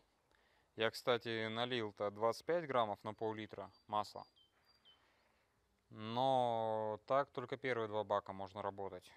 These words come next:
Рекомендую ставить на какую-то траву или чистую поверхность, желательно на траву, для того, чтобы не повредить корпус во время работы. Потому что если мы поставим просто на опилки эту бензопилу, то она будет хавать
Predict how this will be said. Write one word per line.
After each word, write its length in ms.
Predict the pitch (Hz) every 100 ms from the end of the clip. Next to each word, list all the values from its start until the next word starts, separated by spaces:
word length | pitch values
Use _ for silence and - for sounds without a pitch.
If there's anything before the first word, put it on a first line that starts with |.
| -
Рекомендую 540 | 98 104 120 131 123
ставить 360 | 110 - 110 101
на 100 | 107
какую-то 400 | 113 110 117 113
траву 360 | - 123 170 151
или 120 | 107
чистую 400 | - 110 - 107
поверхность, 600 | 107 107 95 - 95 -
желательно 420 | 104 101 110 104 101
на 140 | 104
траву, 380 | - 117 101 92 _ _ - - _
для 80 | 107
того, 180 | 101 104
чтобы 240 | - 110
не 60 | 107
повредить 420 | 110 107 110 113
корпус 460 | - 113 - 101 -
во 80 | 104
время 280 | 104 101
работы. 420 | 101 107 104 104 98 _ _ _ - _ - _ _ _ _
Потому 280 | 107 117 123
что 140 | -
если 200 | 123 -
мы 100 | 123
поставим 380 | 123 120 131 117
просто 300 | 135 123 -
на 140 | 110 120
опилки 400 | - 208 - 107
эту 180 | -
бензопилу, 540 | 98 104 98 113 104 98
то 640 | - 131 165 143 110 98 104
она 160 | 131
будет 340 | 117 123 110 -
хавать 400 | 120 120 98